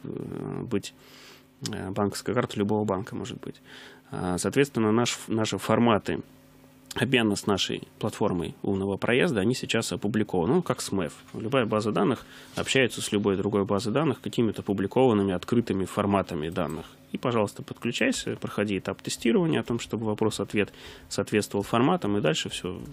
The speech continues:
м, welcome. Соответственно, наша платформа "Умные услуги" точно так же сейчас имеет опубликованные открытые форматы обмена информацией с ней. Любой банк, абсолютно любой банк, сейчас оказывающий услуги эквайринга в каком-то другом,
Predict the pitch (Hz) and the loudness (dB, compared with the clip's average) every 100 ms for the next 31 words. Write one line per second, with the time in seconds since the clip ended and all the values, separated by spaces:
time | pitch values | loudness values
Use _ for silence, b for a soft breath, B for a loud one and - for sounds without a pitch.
0 | 139 - 95 92 104 - 92 110 92 - | -12 -10 -8 -8 -8 -8 -4 0 -2 -2
1 | 101 101 107 135 143 104 127 131 120 - | -12 -10 -6 -4 -2 0 0 0 -4 -10
2 | B B B - 98 123 110 107 104 107 | B B B -4 0 4 4 6 6 4
3 | - 160 117 - 131 - 104 - 135 123 | 2 2 2 2 0 2 0 2 2 2
4 | 101 - - 107 95 104 110 101 101 104 | -4 -6 -4 -4 0 2 2 0 -2 0
5 | 101 98 117 117 101 92 90 - - 117 | 0 4 6 8 6 4 0 -2 -2 0
6 | 113 92 87 - - - - 107 101 113 | 0 0 -2 -2 -8 -20 -2 2 4 2
7 | 98 92 101 104 98 - 120 - 98 107 | 0 0 2 4 2 -2 -8 -6 -2 -2
8 | 107 - 95 - 92 65 131 - 117 120 | -2 -6 -6 0 0 0 -4 -6 -2 0
9 | 147 131 101 101 87 85 - - 110 107 | 2 2 2 0 -2 -4 -10 -4 -2 -2
10 | 101 98 98 95 131 180 - - 104 - | -4 -4 -2 -2 0 -2 -4 -8 -8 -8
11 | - 104 92 - 113 101 95 92 104 92 | -8 -6 -6 -8 -10 -6 -4 -4 0 0
12 | 87 87 - - 107 101 104 107 104 | -2 -8 -12 -8 -8 -4 -2 2 0